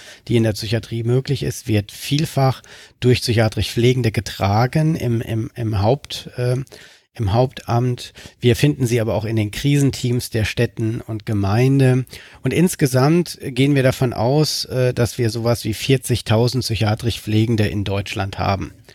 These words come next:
Das ist ungefähr, äh, so der Anhaltspunkt, von dem man ausgehen kann.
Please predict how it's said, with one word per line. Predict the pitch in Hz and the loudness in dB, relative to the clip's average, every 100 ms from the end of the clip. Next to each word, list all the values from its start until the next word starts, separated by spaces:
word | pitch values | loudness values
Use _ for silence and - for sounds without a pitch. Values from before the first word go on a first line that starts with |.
| _ _ - | _ _ -6
Das | 95 107 | -4 -4
ist | - - | -6 0
ungefähr, | 143 151 135 - 113 117 113 - - | 2 4 2 2 4 4 4 0 0
äh, | 107 104 113 | 2 2 -2
so | 104 104 104 | -6 -6 -4
der | 104 - | -4 -2
Anhaltspunkt, | 101 104 98 - 104 95 | 0 0 -2 -8 -12 -8
von | 101 | -8
dem | 98 98 | -8 -6
man | 95 - | -8 -8
ausgehen | 92 - - 90 | -12 -12 -14 -14
kann. | 104 | -18